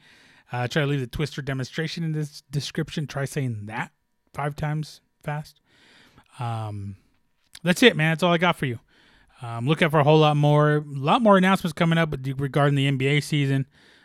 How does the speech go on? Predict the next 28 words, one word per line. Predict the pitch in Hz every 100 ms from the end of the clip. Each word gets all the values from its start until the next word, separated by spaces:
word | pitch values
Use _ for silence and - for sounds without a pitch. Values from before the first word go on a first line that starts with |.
| _ -
uh, | - -
M | 151
L | 139
B | 131 147
season, | 147 151 135 131 117 _ _ _ _ _ -
um, | 123 120 120 117 120 117 110 107 104 101 110 _ _ _ _ _ _ - - _
soccer, | - 160 139 - 135 123 - _ _
obviously | 127 123 123
starting | 147 135 135
up, |
the | 120
Bundesliga | 131 135 123 127
starting | 123 135 127
up, | 131 131
and | 131 131 127
the | 120
Premier | 135 131 175
League. | 139 117 _ - - - _
So | 139
look | 180 226
out, | 220 160
man. | 165 165 165
Sports | - - 180 180
are | 180
on | 175
the | 170
way | 175
back, | 147 160 170 -